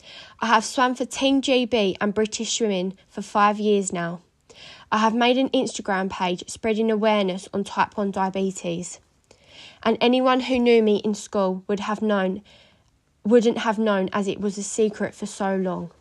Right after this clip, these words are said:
So for all, everyone who is watching this, I hope it wasn't too long, and I hope you are proud of who you are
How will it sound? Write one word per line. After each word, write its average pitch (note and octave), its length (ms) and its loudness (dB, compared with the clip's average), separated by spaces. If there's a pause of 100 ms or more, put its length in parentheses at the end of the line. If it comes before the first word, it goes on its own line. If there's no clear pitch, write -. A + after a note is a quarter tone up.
(920)
So A#3 240 0
for A3+ 140 -2
all, C#4 420 4 (340)
everyone G#3+ 500 2
who A3 140 -2
is G#3+ 140 0
watching F#3+ 440 -4
this, F3+ 420 -6 (580)
I A3 80 6
hope A#3+ 300 0
it A#3 80 2
wasn't A#3+ 320 0
too G#3 220 -2
long, F#3 360 -2
and G3+ 160 0
I G#3+ 60 2
hope A3+ 340 -2
you A#3+ 80 2
are G#3+ 60 0
proud G#3 380 0
of - 140 -14
who A3 120 -2
you G3+ 280 0
are F#3+ 280 -2